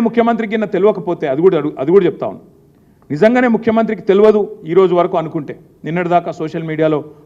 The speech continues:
వచ్చేదాకా అనుకుంటే, మరి ఈయనకు పరిపాలన మీద పట్టుందా? ఆయన డిపార్ట్‌మెంట్‌లో తాను ప-, పరిపాలిస్తున్న రాష్ట్రంలో ఇంత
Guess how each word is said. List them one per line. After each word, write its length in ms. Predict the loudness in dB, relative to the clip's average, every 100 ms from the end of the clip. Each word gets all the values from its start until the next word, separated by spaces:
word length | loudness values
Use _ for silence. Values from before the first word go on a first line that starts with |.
| -6
వచ్చేదాకా 360 | 0 2 2 0 -4
అనుకుంటే, 300 | -4 -4 -4 -6 -14 _ -6
మరి 120 | -2
ఈయనకు 200 | 0 -2 0
పరిపాలన 340 | 0 2 -2 -2
మీద 100 | -4 -4
పట్టుందా? 340 | -4 -4 -6 -10 -20 _ _ _ _ _ _ _ _ _ 0
ఆయన 160 | 2 4
డిపార్ట్‌మెంట్‌లో 760 | 2 6 6 6 -2 -4 -4 -4 -6 -16 _ _ _ _ _ 0
తాను 200 | 0 2
ప-, 220 | 0 0 0
పరిపాలిస్తున్న 580 | 2 4 4 2 0 4
రాష్ట్రంలో 500 | 4 2 -2 0 -2
ఇంత 160 | -2